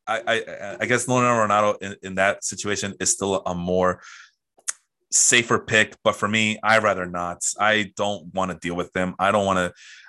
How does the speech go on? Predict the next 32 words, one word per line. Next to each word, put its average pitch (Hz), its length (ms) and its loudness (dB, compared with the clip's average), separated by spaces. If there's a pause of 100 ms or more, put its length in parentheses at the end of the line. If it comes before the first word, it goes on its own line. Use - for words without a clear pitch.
I 113 80 6
don't 127 140 6
like 120 160 4
what 110 140 0
these 101 180 -2
numbers 98 320 0
mean. 92 260 -4
I'm 107 160 2
in 127 60 4
an 107 100 2
on-base 95 360 0
percentage 90 420 -4
league, 92 220 0
and 92 160 -2
that - 160 0
three 107 120 -2
twelve 98 360 -2
on-base 92 340 -2
percentage, 92 380 -6
along 90 200 0
with 92 120 -2
the - 60 -6
three 95 140 -4
oh 90 100 0
three 92 180 0
on-base 90 280 0
percentage 95 320 -4
that 90 120 -4
he 95 200 -6 (200)
did 202 200 2 (200)
in 107 160 -2
Colorado, 101 560 4